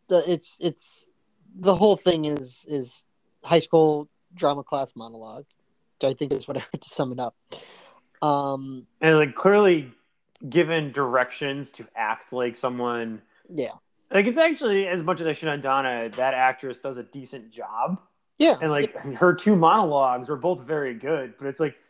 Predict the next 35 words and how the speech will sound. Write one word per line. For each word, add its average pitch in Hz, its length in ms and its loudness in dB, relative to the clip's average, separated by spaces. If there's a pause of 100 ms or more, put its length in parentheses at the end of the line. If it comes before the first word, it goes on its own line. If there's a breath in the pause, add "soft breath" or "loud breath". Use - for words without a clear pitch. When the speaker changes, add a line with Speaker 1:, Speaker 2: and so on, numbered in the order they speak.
Speaker 2:
you 156 140 0
can 175 140 0
tell 185 200 6
it's 143 140 -2
like, 135 240 -4
do 165 140 0
this 175 180 0
like 175 140 4
a 151 80 6
high 151 160 -2
school 139 320 -4
would 127 180 -8
do 127 100 -8
their 117 160 -4
high 113 100 -6
school 110 260 -12
play. 107 280 -6 (300)
Speaker 1:
Right, 220 260 -6 (200)
yeah. 156 180 -6 (280)
That's 175 160 -4
exactly 175 500 -4
it. - 80 -10
I 170 60 -8
mean, 196 120 -2
they're, 214 160 2
I 196 100 0
think 240 180 -6
they're 190 120 -2
all, 180 360 -2 (1400)
as 170 220 -2
it 185 180 -8
goes 175 300 -2
on, 135 380 -2
I 156 80 -6
think 170 260 -6